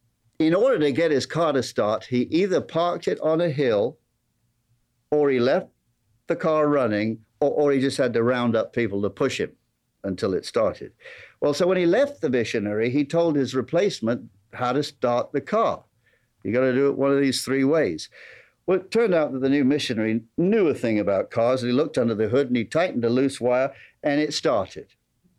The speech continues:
And he told Herbert, he said, "The power was there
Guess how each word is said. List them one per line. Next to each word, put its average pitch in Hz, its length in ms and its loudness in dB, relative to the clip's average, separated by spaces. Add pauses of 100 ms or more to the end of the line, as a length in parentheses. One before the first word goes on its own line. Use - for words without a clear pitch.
(120)
And 147 180 2
he 226 220 2
told 170 360 0
Herbert, 160 520 0
he 127 120 -8
said, 139 240 -2 (240)
"The 131 100 -2
power 202 580 -2
was 120 280 0
there 147 320 2